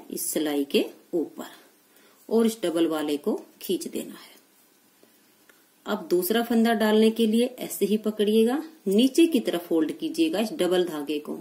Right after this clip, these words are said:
और single वाले को इसके बीच में से लेकर सिलाई पर ले आइएगा और इसको ऐसे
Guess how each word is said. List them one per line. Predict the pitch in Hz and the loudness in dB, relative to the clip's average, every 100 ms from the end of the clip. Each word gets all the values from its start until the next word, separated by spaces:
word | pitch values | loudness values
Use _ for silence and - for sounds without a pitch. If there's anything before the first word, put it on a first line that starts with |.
| - | -6
और | 175 | -6
single | - 220 233 262 | 0 2 4 4
वाले | 226 160 156 | 2 0 0
को | 160 | -2
इसके | 160 - 156 | -4 -2 -4
बीच | - 160 160 | -2 -4 -2
में | 160 | -2
से | 156 147 | -2 -6
लेकर | 151 156 - 135 - | -10 -8 -12 -12 -10
सिलाई | - 151 147 | -4 -4 -4
पर | 143 160 | -6 -8
ले | 156 | -4
आइएगा | 160 160 175 254 453 - - - - - - | -2 0 0 -2 -6 -14 -20 -20 -20 -20 -8
और | 202 190 | -2 0
इसको | 160 - - | 0 -4 -6
ऐसे | 151 143 208 | -6 -6 -4